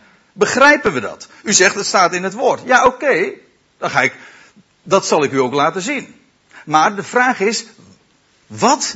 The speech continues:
betekent het? Wat wil het zeggen dat dat bloed rein maakt en dat dat leven geeft? Vroeger kwam ik in samenkomsten, eh, zo af en toe nog wel eens een keer,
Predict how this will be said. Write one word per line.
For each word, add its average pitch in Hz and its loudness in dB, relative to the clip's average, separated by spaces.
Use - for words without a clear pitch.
betekent 175 -2
het? 107 -8
Wat 175 2
wil 226 4
het 170 0
zeggen 294 4
dat 226 2
dat 120 0
bloed 240 -2
rein 240 4
maakt 269 2
en 208 2
dat 202 4
dat 180 0
leven 214 -2
geeft? 113 0
Vroeger 208 -4
kwam 208 -4
ik 175 -6
in 170 -6
samenkomsten, 202 -2
eh, 190 -4
zo 190 -4
af 151 -2
en 151 -10
toe 160 -6
nog 165 -8
wel 165 -2
eens 156 -4
een 147 -12
keer, 156 -4